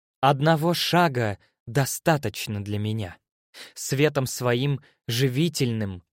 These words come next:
путь освети. Ноги мои сдержи, горизонтов дальних не прошу.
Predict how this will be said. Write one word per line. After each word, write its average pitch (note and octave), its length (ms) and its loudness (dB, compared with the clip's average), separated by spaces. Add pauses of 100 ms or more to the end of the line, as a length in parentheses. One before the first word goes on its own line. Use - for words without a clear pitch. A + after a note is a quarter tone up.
(120)
путь E3 360 0
освети. B2 680 -4 (520)
Ноги D3+ 420 4
мои C#3 300 4
сдержи, B2+ 840 0 (400)
горизонтов C3+ 880 2
дальних C#3 680 2 (380)
не A#2+ 140 -2
прошу. A#2+ 580 -6